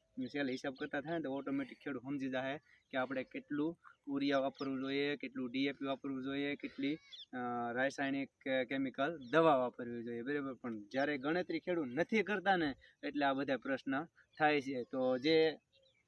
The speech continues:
મેં તમને પહેલાં મેલોબ્જા પૂરતી ફાઈવ જી ને જીવિકા ખાતર જે આપણે અત્યારે જીરામાં વાપર્યું ને, એ જીવિકા આપણે નથી વાપરેલું, પણ જે મેલોબ્જા પૂરતી ફાઈવ જી મેં ગયા વર્ષે શેણામાં વાપર્યું હતું.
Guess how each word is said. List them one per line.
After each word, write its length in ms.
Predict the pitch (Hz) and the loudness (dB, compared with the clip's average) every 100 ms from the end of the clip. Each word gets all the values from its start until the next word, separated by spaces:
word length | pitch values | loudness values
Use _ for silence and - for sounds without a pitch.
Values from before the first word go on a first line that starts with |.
| _ _ - | _ _ -6
મેં 220 | 147 160 | -2 0
તમને 200 | 160 156 | 0 -2
પહેલાં 260 | 165 160 147 | 2 4 4
મેલોબ્જા 460 | 151 160 147 156 | 4 4 4 0
પૂરતી 280 | 147 151 151 | 0 -4 -4
ફાઈવ 300 | 139 160 175 | 4 6 6
જી 200 | 156 143 - - - | 4 0 -2 -12 -4
ને 120 | 139 | -2
જીવિકા 420 | 123 165 170 151 | 4 4 6 2
ખાતર 300 | 143 151 147 | 2 2 2
જે 120 | 135 | 2
આપણે 280 | 143 139 143 | 2 2 0
અત્યારે 380 | 131 147 135 123 | -2 0 0 0
જીરામાં 480 | 113 147 170 175 170 | 2 8 8 8 6
વાપર્યું 320 | 185 180 175 | 2 2 -2
ને, 140 | 151 - - - 143 | -2 -4 -14 -8 0
એ 440 | 143 156 160 156 | 4 6 6 6
જીવિકા 420 | 139 139 170 196 196 | 4 4 4 8 10
આપણે 280 | 185 190 | 10 8
નથી 140 | 226 214 | 2 4
વાપરેલું, 460 | 160 147 143 131 - _ _ | 2 2 -2 -2 -6 _ _
પણ 160 | 156 151 | 0 4
જે 140 | 156 | 6
મેલોબ્જા 480 | 143 143 165 170 185 | 6 8 6 4 0
પૂરતી 260 | 180 185 175 | -2 -2 -4
ફાઈવ 320 | - 175 175 | 4 6 6
જી 80 | 185 | 2
મેં 160 | 185 | 0
ગયા 240 | 160 170 180 | 4 6 6
વર્ષે 260 | 180 208 | 6 -2
શેણામાં 460 | 196 175 180 165 139 | -2 4 6 6 6
વાપર્યું 340 | 143 131 127 | 4 2 -4
હતું. 160 | 110 | -4